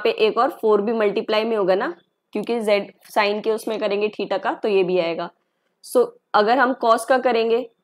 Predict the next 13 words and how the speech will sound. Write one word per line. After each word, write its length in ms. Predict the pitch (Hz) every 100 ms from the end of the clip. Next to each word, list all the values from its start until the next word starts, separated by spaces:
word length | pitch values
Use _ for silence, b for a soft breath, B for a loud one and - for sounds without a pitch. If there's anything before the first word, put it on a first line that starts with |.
| _ _ -
तो 60 | 226
वो 200 | 208 233
तो 160 | 254
होगा 220 | 254 220 240
माइनस 680 | 208 196 202 226 285 - -
फ़ोर 500 | - _ 220 220 226
स्क्वायर 500 | - - 214 220 277 _ _ _
sine 500 | - - 196 202 226 240
square 420 | - 214 202 208 - _
फ़ोर 200 | 202 190
ज़ेड 240 | 196 208
बन 160 | 202 214
जाएगा, 420 | 208 202 190 196